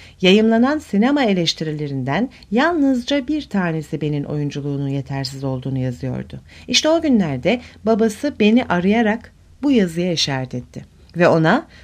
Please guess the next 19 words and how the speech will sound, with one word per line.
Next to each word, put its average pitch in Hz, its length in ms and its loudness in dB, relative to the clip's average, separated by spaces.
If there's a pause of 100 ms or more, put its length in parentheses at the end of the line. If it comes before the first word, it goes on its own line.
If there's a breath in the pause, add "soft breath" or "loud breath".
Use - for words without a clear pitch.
"Muhasebeci 254 500 4
olmayı 233 320 6
hiç - 260 0
düşündün 180 420 0
mü?" 131 200 -2 (120)
diye 123 180 -2
sordu. 123 360 -12 (800)
Ben 185 240 4 (240 loud breath)
babasına 160 440 -2
duyduğu 147 300 -4
öfkeyi 147 460 -6
bastırmaya 139 540 -8
çalışarak 143 640 -2 (340 soft breath)
büyük 233 280 0
bir 151 80 -4
soğukkanlılıkla 143 880 -6
soruyu 185 320 -2
şöyle 147 280 -4
yanıtladı. 127 540 -8